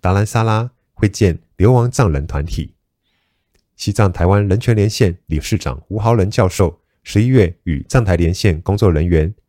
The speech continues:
以及香港边城青年代表一同拜访印度北部达兰萨拉藏人社区，并与达赖喇嘛尊者、藏人行政中央、西藏青年会、西藏妇女会等藏人人权团体代表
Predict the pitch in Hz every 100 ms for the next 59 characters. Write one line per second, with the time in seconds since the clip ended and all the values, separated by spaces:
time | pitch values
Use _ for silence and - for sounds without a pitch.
0 | _ - 76 78 78 - _ - 117 117
1 | 78 67 117 120 - 90 - 107 80 85
2 | - - 80 78 69 - _ _ _ 135
3 | 107 101 110 98 73 - _ _ - 120
4 | 104 92 76 69 87 78 _ _ 101 113
5 | - 110 107 104 113 _ - 80 67 -
6 | 87 78 - 85 104 _ _ _ _ _
7 | 110 76 71 95 107 78 87 98 110 113
8 | 90 78 - _ _ - - 113 87 95
9 | 87 87 95 87 90 87 90 104 _ _
10 | - - 110 92 - 110 92 85 90 78
11 | _ _ _ - 127 123 107 - 78 67
12 | 90 73 - _ - 78 73 110 92 80
13 | 87 90 120 139 131 113 110 73 - 85
14 | 71 -